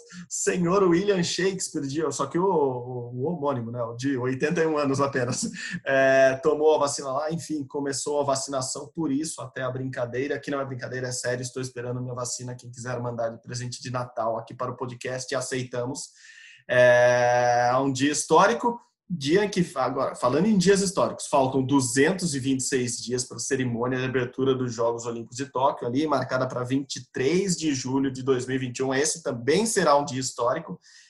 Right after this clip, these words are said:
E como o Gui já falou, faltam também mil trezentos e trinta e dois dias. Para quê?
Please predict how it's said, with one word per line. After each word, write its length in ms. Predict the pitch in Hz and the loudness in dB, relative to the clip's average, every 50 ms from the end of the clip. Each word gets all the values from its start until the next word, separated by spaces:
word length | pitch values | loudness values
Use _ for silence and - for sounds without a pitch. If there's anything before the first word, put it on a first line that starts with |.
| _ _ - | _ _ -2
E 160 | - 165 208 | 0 0 0
como 380 | - - - 175 170 202 208 - | 0 2 2 2 4 4 2 2
o 140 | - 165 151 | 2 2 2
Gui 180 | 131 127 139 135 | 2 2 2 2
já 160 | 127 139 131 | 2 0 0
falou, 460 | - 156 156 151 160 185 196 - - _ _ _ _ - - - | 2 4 6 6 6 4 2 -2 -8 _ _ _ _ -18 -6 0
faltam 440 | - 135 135 156 214 214 240 226 190 | 4 4 6 6 4 4 2 0 0
também 340 | 185 165 143 165 185 - - | 0 0 0 0 -2 -2 -4
mil 600 | - 147 151 160 170 185 196 233 269 302 - - - | -8 -4 2 6 6 6 6 6 2 0 -2 -4 -2
trezentos 760 | - 226 208 202 180 156 139 143 160 175 202 220 - - | 4 4 6 6 4 2 -2 -2 -2 -2 -2 -4 -4 -6
e 160 | 190 185 180 - | -6 -6 -6 -2
trinta 400 | - 175 190 240 247 247 - 208 | 0 0 0 0 0 0 2 2
e 80 | 180 | 2
dois 320 | 175 185 196 190 185 180 139 | 2 2 4 2 2 2 0
dias. 300 | 151 170 165 143 - - | 0 2 2 2 2 0
Para 320 | - - 160 151 151 151 | 0 2 2 4 2 2
quê? 320 | - 208 240 269 254 - | 0 0 0 0 0 -2